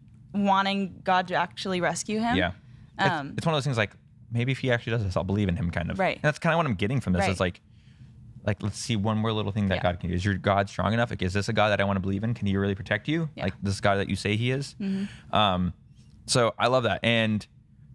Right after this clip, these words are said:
Speaker 2: what is it? Very early the next morning, the king got up and he hurried out. Like, he got up, went straight to the lion's den.
Speaker 1: Mm-hmm.
Speaker 2: And when he got there, he called out in anguish. I love that too. Like, he call, called out in anguish. Like,
Speaker 1: Mm-hmm.
Speaker 2: "Daniel, servant of the living God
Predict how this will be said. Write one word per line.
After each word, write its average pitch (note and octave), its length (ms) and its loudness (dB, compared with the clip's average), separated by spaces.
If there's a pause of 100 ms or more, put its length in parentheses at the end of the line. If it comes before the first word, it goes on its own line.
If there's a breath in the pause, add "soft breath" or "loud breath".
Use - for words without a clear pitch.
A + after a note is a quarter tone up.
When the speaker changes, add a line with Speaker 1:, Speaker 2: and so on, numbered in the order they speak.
(380)
Speaker 2:
what A#2+ 100 4
is G2+ 80 0
it? F#2+ 60 -2
Very C3+ 320 4
early C3+ 180 2
the B2 80 0
next A#2+ 220 -2
morning, D3 420 -2
the - 60 -14
king C3+ 180 -2
got A2 220 4
up C3+ 220 0 (360)
and - 80 0
he A2 60 4
hurried C#3 320 2
out. A#2+ 280 2 (160)
Like, A2 140 0
he A#2+ 220 0 (180)
got D#3+ 180 6
up, D#3 100 2
went D#3 120 -2
straight D3 160 -2
to B2 60 -6
the B2 60 0
lion's G2+ 200 2
den. E2+ 220 -2 (280)
Speaker 1:
Mm-hmm. G3+ 300 0
Speaker 2:
And B2+ 100 2
when B2+ 80 4
he B2+ 60 2
got A2+ 300 2
there, D3+ 180 2
he C#3+ 280 -4
called A#2+ 220 2
out B2 140 4
in - 60 -4
anguish. A2+ 520 -2 (640)
I A2+ 40 0
love A2+ 100 2
that F#2+ 140 0
too. F#2 200 -6
Like, G2+ 120 -4
he B2 80 0
call, D3+ 320 2
called D3 260 4
out C3 80 4
in - 80 -2
anguish. G2+ 340 0
Like, - 120 0
Speaker 1:
Mm-hmm. G3 80 -4
Speaker 2:
"Daniel, E3+ 480 2 (520 soft breath)
servant E3+ 420 2
of D#3+ 60 2
the D3+ 60 2
living D3 220 2
God B2 400 6